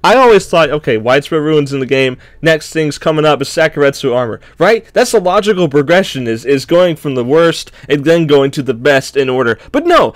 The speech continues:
they just freaking skip everything else and go to this. Why? I, okay, I, I could somewhat understand, like, the limit of this card, right? It, it has to be a direct attack.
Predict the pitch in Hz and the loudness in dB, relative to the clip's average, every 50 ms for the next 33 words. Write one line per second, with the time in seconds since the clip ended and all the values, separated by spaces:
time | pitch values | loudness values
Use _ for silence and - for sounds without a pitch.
0 | - - - 339 359 320 302 240 - - - 311 294 240 233 233 202 - - - | -10 -4 0 0 2 2 0 -2 -4 -6 -4 -4 -4 -4 -4 -6 -4 -4 -6 -4
1 | - - 311 - - 247 247 220 226 220 - 220 214 208 214 196 165 - 175 170 | -2 -2 -2 -2 0 -2 0 0 -2 -2 0 0 2 4 4 2 2 -2 -4 -2
2 | 170 170 147 131 135 151 139 - - - _ _ _ _ _ _ - 175 220 285 | -2 0 0 0 2 0 0 0 -2 -8 _ _ _ _ _ _ -14 -6 0 0
3 | 320 311 277 175 123 - _ _ _ _ _ - - 233 - - 226 - 220 175 | 2 2 2 0 -4 -6 _ _ _ _ _ -4 -2 -2 0 0 0 0 0 2
4 | 202 202 240 185 202 226 208 214 - - 302 294 269 247 202 190 202 190 185 - | 2 0 2 2 2 4 4 2 2 2 0 0 2 0 0 0 0 -2 -2 -2
5 | - - 202 190 180 160 156 143 135 - 135 135 156 160 147 135 123 117 107 113 | 0 2 2 2 2 2 0 -2 -2 0 0 2 2 2 2 2 0 -2 -2 -4
6 | 113 - - - 110 104 104 110 107 113 - - 131 123 135 151 156 160 - - | -6 -4 -4 -4 -4 -2 0 0 0 0 0 0 0 0 2 0 0 -2 -4 -6
7 | 143 139 147 139 131 113 120 113 117 131 135 - 117 - - 131 117 107 101 _ | -4 0 0 0 0 0 -2 0 0 -2 -2 -4 -8 -6 -4 -2 -2 -2 -4 _